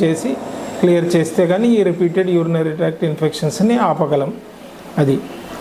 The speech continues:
So, ఈ రిపీటెడ్ యూరినరీ ట్రాక్ట్ ఇన్ఫెక్షన్స్ ఉన్నవారు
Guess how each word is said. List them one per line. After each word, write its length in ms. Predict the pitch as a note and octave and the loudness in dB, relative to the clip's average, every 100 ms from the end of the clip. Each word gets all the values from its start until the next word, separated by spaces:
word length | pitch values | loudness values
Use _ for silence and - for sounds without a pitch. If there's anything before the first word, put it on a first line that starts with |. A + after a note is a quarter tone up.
| - - | -6 2
So, 140 | G3+ G3 | 2 4
ఈ 300 | F3+ F#3+ F#3+ | 4 4 4
రిపీటెడ్ 520 | F3 E3+ G3+ A3 G3 | 2 2 2 4 4
యూరినరీ 420 | G3 G3 G3 F#3+ | 4 4 2 2
ట్రాక్ట్ 340 | F#3 F#3 F3 F3+ | 2 0 0 -2
ఇన్ఫెక్షన్స్ 640 | E3+ F3+ F3 F3 E3+ D#3+ | 0 0 -2 -2 -2 0
ఉన్నవారు 560 | D#3+ F3+ F3 D#3 E3 | 0 2 2 0 -2